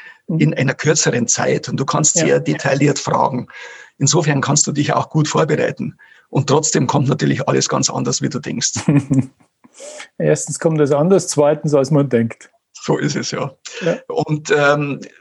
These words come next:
Speaker 2: es, es sind ja viele Faktoren, die du nicht beeinflussen kannst.
Speaker 1: Mhm.
Speaker 2: Äh, aber auf das kannst du dich auch vorbereiten. Aber das ist, äh, zum Beispiel die Erfahrung, die man hat. Also
Speaker 1: Mhm.
Speaker 2: wenn du viele Reisen gemacht hast, viele Begegnungen gehabt hast,
Speaker 1: Ja.
Speaker 2: auch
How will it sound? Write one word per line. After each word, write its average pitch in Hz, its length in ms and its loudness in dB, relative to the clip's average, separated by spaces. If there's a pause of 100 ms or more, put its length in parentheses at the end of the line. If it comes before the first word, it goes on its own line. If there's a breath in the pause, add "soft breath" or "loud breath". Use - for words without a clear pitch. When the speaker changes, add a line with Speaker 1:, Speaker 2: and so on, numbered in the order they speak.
(1040)
Speaker 2:
es, - 280 0
es 151 160 2
sind 190 100 2
ja 151 220 2
viele 165 300 2
Faktoren, - 560 0
die 147 280 0
du 151 100 -2
nicht - 460 0
beeinflussen 147 540 0
kannst. - 460 -4 (340 soft breath)
Speaker 1:
Mhm. 156 80 -6
Speaker 2:
Äh, 135 60 2
aber 147 500 0
auf 143 100 -8
das 165 180 0
kannst 147 220 0
du 151 60 -8
dich - 200 -4
auch 165 140 2
vorbereiten. 123 540 0
Aber 139 100 0
das 143 180 0
ist, 160 180 0
äh, 135 340 -2 (420)
zum - 140 2
Beispiel 135 240 0
die 139 100 2
Erfahrung, 135 380 0
die - 100 -4
man - 180 -4
hat. - 240 -6 (440 loud breath)
Also 143 220 2
Speaker 1:
Mhm. 160 40 -4
Speaker 2:
wenn 151 120 2
du 143 100 2
viele 156 280 0
Reisen 139 300 0
gemacht - 300 0
hast, 151 160 -4
viele 156 180 2
Begegnungen 151 580 0
gehabt - 300 -2
hast, 165 160 0
Speaker 1:
Ja. - 80 -6
Speaker 2:
auch - 160 -2